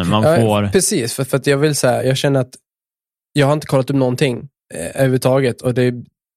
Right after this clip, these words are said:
Speaker 2: det, det tog mig en stund innan det slog mig att shit, okej, allting ska du inte, all, all info behöv-, ska du inte läsa på typ en text så att den sparas.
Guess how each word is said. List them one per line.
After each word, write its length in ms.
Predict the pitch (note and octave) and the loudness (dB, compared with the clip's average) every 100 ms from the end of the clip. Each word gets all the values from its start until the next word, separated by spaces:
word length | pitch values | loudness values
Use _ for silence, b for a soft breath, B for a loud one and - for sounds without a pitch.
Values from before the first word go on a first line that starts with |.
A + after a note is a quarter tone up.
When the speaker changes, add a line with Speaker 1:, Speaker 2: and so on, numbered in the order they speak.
| _ _ _ _ - | _ _ _ _ -2
Speaker 2:
det, 200 | C#3 B2 | -2 2
det 280 | C3+ B2 - | -2 -2 0
tog 300 | E3+ F3+ C3+ | 2 2 2
mig 100 | B2 | 0
en 60 | |
stund 360 | A#2+ B2+ B2 A#2 - _ _ - - | 0 -2 -2 -4 -8 _ _ -10 -2
innan 220 | C3 B2 | 0 2
det 60 | |
slog 280 | A#2+ D3+ C3+ | 2 0 2
mig 80 | A#2+ | 0
att 80 | A#2 | -2
shit, 300 | - C3+ - | -2 -4 -6
okej, 320 | - A#2 A2+ b _ _ _ _ _ _ - | -4 -2 -4 b _ _ _ _ _ _ -2
allting 640 | E3 D#3+ - - A#2 A2 A2 _ _ _ _ _ _ | 0 0 -4 -2 -2 -2 -8 _ _ _ _ _ _
ska 160 | - C#3 | -4 0
du 60 | A#2+ | 0
inte, 180 | A2+ - | -2 -4
all, 200 | C3 C3+ | -2 -2
all 260 | - D#3+ D3 | 0 0 0
info 640 | - D#3+ C#3 B2+ - A2 - | 0 2 2 -2 -6 -8 -6
behöv-, 360 | - B2 A#2+ | -2 0 0
ska 160 | - B2 | -2 -2
du 60 | A#2 | -2
inte 160 | A2 | -2
läsa 640 | A#2 A#2 A2+ - A#2+ A2+ A2+ _ _ _ _ _ - | -2 0 -2 -4 -4 -4 -8 _ _ _ _ _ -10
på 120 | - | -6
typ 260 | A2+ - A2 - | -6 -6 -8 -6
en 100 | A#2+ | -6
text 440 | A#2 - - - - | -4 -6 -6 -10 -10
så 180 | - - | -10 -8
att 60 | |
den 120 | G#2+ | -6
sparas. 680 | A2+ - A#2 A#2+ C#3 - - | -6 -2 0 2 0 -4 -12